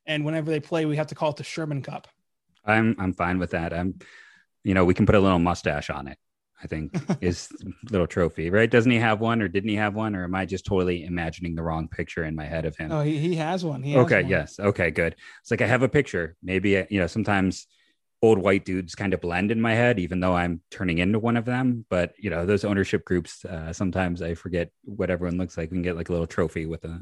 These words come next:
Speaker 2: his mustache. But yeah, it's, uh, like I said, I, I will always have a soft spot for the Royals because I, I don't know why, but I fell in love with, uh,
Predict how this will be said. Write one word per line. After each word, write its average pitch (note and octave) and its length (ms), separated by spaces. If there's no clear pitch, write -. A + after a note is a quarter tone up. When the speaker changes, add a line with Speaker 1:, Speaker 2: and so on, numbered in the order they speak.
Speaker 2:
his F2+ 160
mustache. E2 540
But G2+ 60
yeah, F#2+ 120
it's, G#2 200
uh, A2+ 380
like C3 80
I - 40
said, C3 120
I, A#2 360
I B2+ 80
will C3+ 80
always C3 200
have B2 120
a G#2+ 40
soft F#2+ 240
spot F2 260
for E2 100
the F2+ 100
Royals D#2+ 400
because F2 260
I, G2 100
I G2 200
don't G2+ 140
know G2 100
why, F2+ 280
but F2 120
I F2+ 40
fell F2+ 200
in F2+ 80
love E2+ 220
with, E2+ 260
uh, E2 380